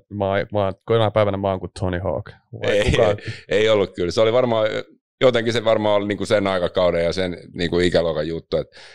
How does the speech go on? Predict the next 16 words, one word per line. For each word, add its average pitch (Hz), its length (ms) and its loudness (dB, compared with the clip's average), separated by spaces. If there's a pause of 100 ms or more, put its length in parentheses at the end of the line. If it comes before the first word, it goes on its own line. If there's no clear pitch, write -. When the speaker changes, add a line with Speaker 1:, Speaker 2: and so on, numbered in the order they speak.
(120)
Speaker 2:
et 85 120 0
sit 90 180 0
paino, 87 420 -2 (120)
tiedätkö, 80 360 -2 (600)
silloin 104 240 0
taisi 98 200 2
olla 95 120 2
ne 95 160 0
leveät 90 440 0 (200)
kledjut, 80 420 -2
semmo-, 80 240 -6
mulla 82 220 -6
on 80 60 -2
jotain 80 200 -4
psykokauboja, 69 960 -6
tiedätkö, 69 440 -2